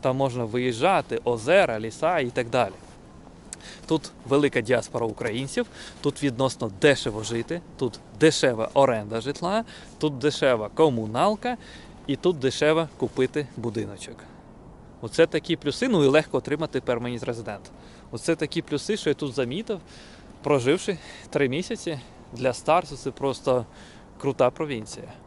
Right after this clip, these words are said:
Але також є і мінуси. У мінусах ви дізнаєтесь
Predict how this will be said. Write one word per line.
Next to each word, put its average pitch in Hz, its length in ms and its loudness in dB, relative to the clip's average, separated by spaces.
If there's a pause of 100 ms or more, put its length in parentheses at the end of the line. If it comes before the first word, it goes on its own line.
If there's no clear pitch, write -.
(100)
Але 139 380 6 (480)
також 170 400 4
є 165 200 2
і 190 40 -2
мінуси. 127 500 -8 (220)
У 117 80 -6
мінусах 202 540 -2
ви 143 100 2
дізнаєтесь 127 720 -2